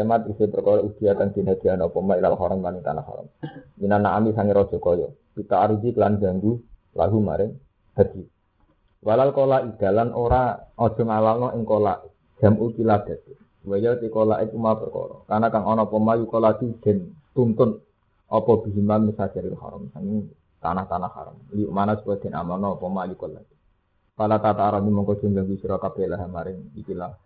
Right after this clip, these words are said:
kabeh wau. Akola itu ala li ashabi. Wala aminal baitul haram lan aja sampe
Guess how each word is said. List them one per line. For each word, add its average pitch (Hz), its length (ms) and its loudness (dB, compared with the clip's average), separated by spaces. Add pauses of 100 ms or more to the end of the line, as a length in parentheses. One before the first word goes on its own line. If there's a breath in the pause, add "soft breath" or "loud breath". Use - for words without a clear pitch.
(280)
kabeh 82 300 -4
wau. 76 240 -8 (300)
Akola 90 440 -2
itu 95 120 -4
ala 98 200 4
li - 80 -2
ashabi. - 440 -14 (800)
Wala 101 320 2
aminal 110 360 2
baitul 110 320 0
haram 107 240 2
lan 110 160 2
aja 107 320 2
sampe 101 400 0